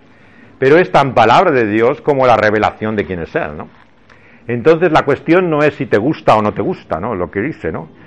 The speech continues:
sino cuál es la verdad, ¿no?, que Dios nos muestra. Y lo que Dios nos muestra es que el pecado y la realidad humana caída, ¿no?,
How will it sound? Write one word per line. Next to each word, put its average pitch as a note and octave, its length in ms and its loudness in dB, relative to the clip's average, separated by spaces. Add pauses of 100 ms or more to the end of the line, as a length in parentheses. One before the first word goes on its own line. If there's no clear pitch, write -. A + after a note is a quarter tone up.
(140)
sino B2 300 -2
cuál F3 260 4
es C#3+ 80 -2
la B2 140 4
verdad, G#2 400 4
¿no?, A#2+ 180 -4
que F#2+ 140 -2
Dios G2+ 400 -4
nos G2 260 -10
muestra. A2 440 -8 (680)
Y C3 60 -6
lo D3 120 4
que D#3 120 4
Dios G3 160 2
nos G#3 160 0
muestra F3 340 2
es C#3 100 0
que C#3 140 2
el A2 140 0
pecado D#3+ 500 2
y D#3 40 0
la A#2+ 120 4
realidad G#2 680 0 (100)
humana A#2 580 -4
caída, G2+ 480 -4
¿no?, C#3+ 140 -14